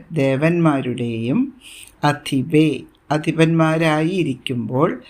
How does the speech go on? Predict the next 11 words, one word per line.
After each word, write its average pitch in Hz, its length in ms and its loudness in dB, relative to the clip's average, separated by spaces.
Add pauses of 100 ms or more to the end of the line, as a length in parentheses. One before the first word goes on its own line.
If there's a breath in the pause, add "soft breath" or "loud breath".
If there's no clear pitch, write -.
(380 loud breath)
അസുരന്മാരുടെ 170 720 2
അധിപനായിട്ട് 160 680 0
മഹിഷനും 160 800 -2 (440 loud breath)
ഇന്ദ്-, 156 460 2
ദേവന്മാരുടെ 160 720 2
അധിപനായിട്ട് 139 920 -2
ഇന്ദ്രനും 139 680 -2
ഇരിക്കുമ്പോൾ, 135 760 -2 (440 loud breath)
ദേവാസുരം, 170 920 4 (560)
ദേവന്മാരും 147 1040 2
അസുരന്മാരും 135 960 0